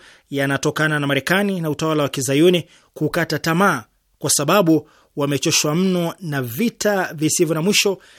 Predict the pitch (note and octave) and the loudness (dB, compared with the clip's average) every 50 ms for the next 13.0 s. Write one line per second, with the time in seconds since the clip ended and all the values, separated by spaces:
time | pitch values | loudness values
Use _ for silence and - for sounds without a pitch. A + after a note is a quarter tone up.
0 | - _ _ - C#3+ D#3 E3+ D#3+ E3 - D#3+ D#3 D3+ D3 C3+ - E3 D3+ C#3+ D3 | -20 _ _ -2 0 2 2 2 2 2 2 2 0 0 -2 -2 -2 -2 0 0
1 | D3+ D3 C#3 - - A#3+ A3 F#3 F#3 F3+ E3+ D3+ - - - - - _ _ - | 0 -2 -4 -4 -4 -2 2 4 4 4 4 2 -4 -12 -20 -20 -20 _ _ -6
2 | C#3+ C#3+ C#3+ D3+ D3 B2+ D3 C#3 - - E3+ D#3 C#3+ - C#3+ C3 D3 C#3 - - | -2 0 0 2 2 2 0 0 0 -2 -2 -2 -2 -2 -2 -2 -2 -2 -2 -2
3 | C#3 C3 A#2+ C3+ C#3 C3+ E3+ F#3+ E3 D3+ C#3 - _ _ _ _ _ _ _ _ | -4 -2 -2 -2 0 2 2 2 2 2 -2 -8 _ _ _ _ _ _ _ _
4 | _ _ _ _ _ _ _ _ _ _ - F3+ E3+ F3 E3 G3 F#3+ E3 F3+ F3 | _ _ _ _ _ _ _ _ _ _ -2 0 2 6 8 6 8 8 6 6
5 | F3 E3+ E3 C#3+ - E3 D3 - - D#3+ D#3 D#3 D#3 D3+ - - D3+ C3+ D#3 E3 | 6 6 4 2 2 2 2 2 0 0 0 -2 -2 -2 -4 -4 -4 -2 0 0
6 | E3 E3 E3 E3 D3 - - F#3 F3 D3 B2 - - - - _ _ _ - - | 0 0 0 -2 -2 -2 0 0 0 0 -2 -4 -6 -8 -10 _ _ _ -8 -6
7 | D3+ D#3 E3+ E3+ E3 D#3 D#3 D3+ D3 - - C#3+ - - C#3+ C#3+ D#3+ G#3 A3+ A3 | -4 -2 -2 -2 0 0 0 0 0 0 -2 -2 -2 0 0 2 2 2 0 -2
8 | - - - - - - - - - D#3 D#3+ E3 D3+ - G3 F#3+ F#3+ D#3+ E3+ G3+ | -8 -14 -20 -20 -20 -20 -18 -10 -6 -4 -2 -2 0 0 0 0 0 0 2 2
9 | G3+ F3+ D3 B2+ A2+ - _ _ _ _ _ _ - D#3 D3+ D#3 D#3+ D3 D#3+ E3 | 4 4 2 0 -2 -6 _ _ _ _ _ _ -6 -4 -2 -2 0 -2 0 2
10 | D#3 E3+ E3+ E3 D#3+ D#3+ D#3 D#3 D#3 E3+ F#3 F#3+ F#3 F3 E3 - _ _ _ _ | 2 2 2 2 2 2 2 4 6 6 6 6 6 2 -2 -6 _ _ _ _
11 | _ - - D3 D3+ D3+ D3+ - - D#3+ D#3 D#3 D3 C3+ - F3 D#3 E3 D3 - | _ -12 -6 -4 -2 -2 -2 -2 -2 -4 -4 -2 -2 -2 -2 -2 -2 -2 -2 -2
12 | D3+ C#3+ - D#3 D3+ D3+ D#3+ D#3+ D#3 D3 - - D3 D3 E3+ A3+ A3 - - A3+ | -2 -2 -2 -2 0 2 2 2 2 0 -2 -4 -4 -2 0 2 2 2 0 -2